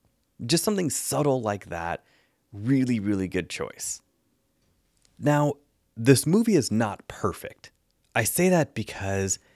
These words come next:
this is a three-hour movie that I feel like you could trim probably a solid thirty minutes from, and you could make it really tight and really put together.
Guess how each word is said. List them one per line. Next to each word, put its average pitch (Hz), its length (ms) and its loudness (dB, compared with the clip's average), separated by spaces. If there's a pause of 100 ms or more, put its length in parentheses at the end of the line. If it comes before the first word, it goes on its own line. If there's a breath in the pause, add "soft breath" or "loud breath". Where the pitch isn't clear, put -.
(360 soft breath)
this 139 220 0
is 175 100 0
a 156 140 4
three-hour 107 1120 -4
movie 101 400 -2
that 107 120 -4
I 90 120 -4
feel 127 460 2
like 101 400 0
you 113 100 -4
could - 280 -8
trim 117 880 2 (960 loud breath)
probably 143 360 -4
a 123 40 0
solid 131 480 4
thirty 113 380 4
minutes 92 320 -2
from, 71 380 -4 (600)
and 117 300 4
you 104 80 0
could 104 160 -2
make 104 180 0
it - 80 -8 (320)
really 151 400 4
tight 95 520 -6 (500 soft breath)
and 104 300 -6
really 135 240 8
put - 200 -2
together. 90 600 0